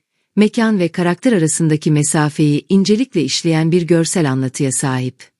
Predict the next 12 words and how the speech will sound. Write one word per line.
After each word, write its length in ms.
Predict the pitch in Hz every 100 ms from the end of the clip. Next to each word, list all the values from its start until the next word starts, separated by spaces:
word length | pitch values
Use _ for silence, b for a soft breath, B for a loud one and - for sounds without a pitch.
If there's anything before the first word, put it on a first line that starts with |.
| _ _ _ -
Lukas 320 | 240 269 285
Zal'ın 340 | - 190 165
kadrajları, 760 | 156 151 131 135 127 139 123 139 - _ _ -
geniş 300 | 190 262 262
açı 160 | 220 190
çekimlerdeki 760 | 180 160 165 156 151 147 160
geometrik 600 | 139 160 160 165 165 208
düzen 360 | 170 147 156 156
ve 80 | 147
gölgelerin 640 | 131 151 151 156 151 151
kontrollü 500 | 147 160 156 170 180
kullanımı, 560 | 214 151 127 120 127